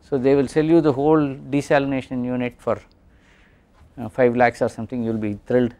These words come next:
and then the membrane will be ten lakhs every replacement, then you will be stuck with it. I mean, it is just a manner of speaking. What I mean is that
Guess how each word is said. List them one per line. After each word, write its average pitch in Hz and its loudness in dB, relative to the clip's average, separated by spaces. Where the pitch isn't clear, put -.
and 123 0
then 135 4
the 135 2
membrane 131 2
will 127 0
be 127 2
ten 117 0
lakhs 107 -2
every 113 -4
replacement, 104 -10
then 127 -2
you 123 2
will 123 2
be 117 0
stuck - -4
with 117 -8
it. - -16
I 120 -4
mean, 120 -2
it 135 -2
is 120 -4
just 156 2
a 190 4
manner 170 8
of 151 8
speaking. 156 0
What 139 4
I 160 4
mean 156 2
is 151 2
that 135 0